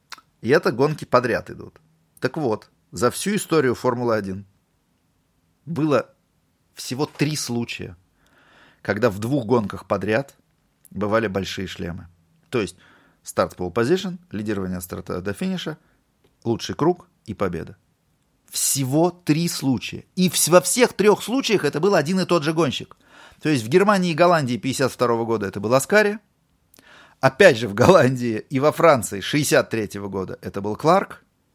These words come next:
И дальше пришлось ждать пятьдесят лет. До две тысячи тринадцатого года. И это Сингапур и Корея. Это Феттель. Это вот как раз, когда я говорил, что не, не проход был,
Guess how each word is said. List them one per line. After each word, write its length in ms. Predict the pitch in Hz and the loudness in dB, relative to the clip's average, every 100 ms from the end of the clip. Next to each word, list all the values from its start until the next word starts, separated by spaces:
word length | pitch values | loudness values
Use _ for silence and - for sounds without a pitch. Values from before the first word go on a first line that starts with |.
| _ _ _ _ _ _ _ _ - | _ _ _ _ _ _ _ _ -10
И 80 | 123 | 0
дальше 340 | 120 147 - | 4 4 2
пришлось 420 | 110 98 110 101 | -8 -6 -2 -4
ждать 360 | 95 120 160 - | 2 2 2 -2
пятьдесят 420 | 107 98 101 104 | -10 -4 -2 -2
лет. 280 | 123 73 _ _ _ _ _ - | -4 -6 _ _ _ _ _ -6
До 160 | 110 | -2
две 220 | 123 110 139 | 0 0 0
тысячи 360 | 170 143 123 | -2 -6 -8
тринадцатого 800 | - 131 139 127 98 87 87 90 | -2 0 4 2 0 -8 -10 -6
года. 380 | 95 175 151 - _ _ _ _ _ - | 0 0 0 -6 _ _ _ _ _ -14
И 200 | 113 - | -12 -2
это 460 | 131 147 160 165 _ _ _ - | 0 2 0 -2 _ _ _ -14
Сингапур 480 | - 113 117 139 123 | -6 -2 -2 0 -2
и 60 | |
Корея. 480 | - 104 135 175 180 _ _ _ _ _ _ _ - | 0 0 2 0 -4 _ _ _ _ _ _ _ -4
Это 200 | 120 117 | -4 -2
Феттель. 360 | 110 98 90 - | -4 -4 -6 -6
Это 160 | 113 | -4
вот 100 | 120 | -2
как 160 | - 127 | -2 2
раз, 160 | 151 202 | 2 2
когда 240 | 151 123 | 0 0
я 60 | 117 | 0
говорил, 260 | 113 117 | 0 -2
что 160 | 147 123 | -4 -8
не, 580 | 110 110 107 104 98 101 | -8 -8 -8 -8 -8 -8
не 180 | 104 104 | -8 -4
проход 380 | 104 104 120 | -4 -2 -4
был, 200 | 104 104 | -4 -6